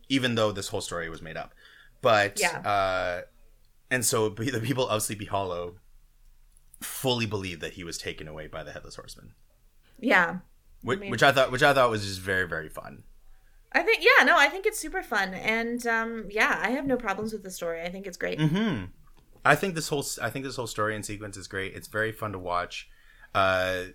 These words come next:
Speaker 1: the animation is beautiful. The character designs are very, very silly, a-,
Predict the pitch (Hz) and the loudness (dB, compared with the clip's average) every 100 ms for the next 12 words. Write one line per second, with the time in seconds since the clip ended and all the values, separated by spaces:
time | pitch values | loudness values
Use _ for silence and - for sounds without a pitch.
0 | - 101 98 101 117 107 104 - 110 98 | -16 -12 -8 -4 -2 -2 -2 -4 -4 -8
1 | 85 98 95 - 98 92 92 107 107 101 | -8 -8 -8 -8 -8 -8 -4 -4 -4 -8
2 | 95 95 85 82 104 101 87 82 - 87 | -10 -10 -10 -6 -2 -2 -2 -6 -6 -6
3 | 85 85 - | -6 -8 -8